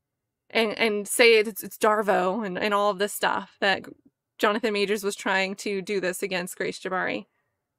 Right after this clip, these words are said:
we have all these objections when it comes to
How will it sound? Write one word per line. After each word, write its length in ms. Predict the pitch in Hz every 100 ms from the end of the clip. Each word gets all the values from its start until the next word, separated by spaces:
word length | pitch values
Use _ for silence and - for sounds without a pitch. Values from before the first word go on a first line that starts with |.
| _ _
we 120 | - 240
have 160 | 294
all 720 | - 220 247 254 254 254 247
these 180 | 240 240
objections 720 | 226 226 214 - 180 208 - - _ _ _ _ _ _ _ _
when 160 | - 226
it 120 | 202
comes 260 | 240 214 -
to 600 | 226 220 214 208 202 220